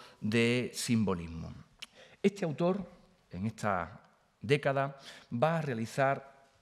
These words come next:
estos dos cuadros que son los protagonistas y que nos han citado en esta mañana para hablar de ellos. ¿Por qué estos cuadros son, por un lado, tan excelentes, pero por otro lado, parece que nos están interrogando, nos están interpelando?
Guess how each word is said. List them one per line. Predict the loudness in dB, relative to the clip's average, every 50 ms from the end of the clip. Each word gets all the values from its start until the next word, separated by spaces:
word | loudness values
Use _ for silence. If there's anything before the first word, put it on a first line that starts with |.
| _ _ -4
estos | -4 -4 -4 -2 -2 0 0 0 -2 -4 -10 -12 -12 -6
dos | -4 0 0 -2 -2
cuadros | -2 0 0 0 0 -2 -4
que | -8 -8
son | -6 -4 -2
los | -2 -4
protagonistas | -4 -4 -2 0 0 0 0 -2 -2 -4 -4 -6
y | -4
que | -4
nos | -4 -4 -4
han | -4
citado | -4 -6 -6 -2 0 0 0 0 0 -2 -4 -6 -12 -18 -20 -20 -12 -6
en | -2 -2
esta | -2 0 0 -2
mañana | 0 0 0 0 0 0 0 -2 -4 -4
para | -6 -6 -6 -4
hablar | -2 0 -2 -2 -2 -6 -8 -8
de | -6 -2 -2 -2
ellos. | -2 -4 -6 -12 -16 -16 -18 -20 -20 _ _ _ -20 -20 -20 -20 -20 -20 -20 -20 -20 -20 -20 -20 -20 -20 _ _ _ _ _ _ _ _ _ _
¿Por | 0 0 2 2
qué | 2 0
estos | -2 -2 -6 -4
cuadros | 2 2 2 2 2 0
son, | 0 0 2 2 2 2 0 -2 -6 -16 -20 -20 _ _ _ _ _ _ _ _ _ _ _ _ _ _ _
por | -4 -2 0
un | 2
lado, | 4 4 2 2
tan | 2 0 0
excelentes, | 0 0 0 0 0 2 2 0 -2 -4
pero | -6 -6 -6 -4
por | -4 -2 -4
otro | -2 0 2
lado, | 2 2 2 0 -4 -8 -12 -10
parece | -8 -6 -6 -4 -2
que | -2 0
nos | 0 0 -2 -4 -8 -16 -16
están | -14 -14 -10 -4 -2 0 0 0 -2 -4 -6 -12 -20 _ _ -10
interrogando, | -8 -4 -4 -4 -2 -2 0 0 0 0 0 -2 -6 -6 -8 -8 -10
nos | -10 -10
están | -4 0 2 2
interpelando? | 2 2 2 0 -2 -2 -2 -2 -2 -2 -4 -6 -8 -10 -14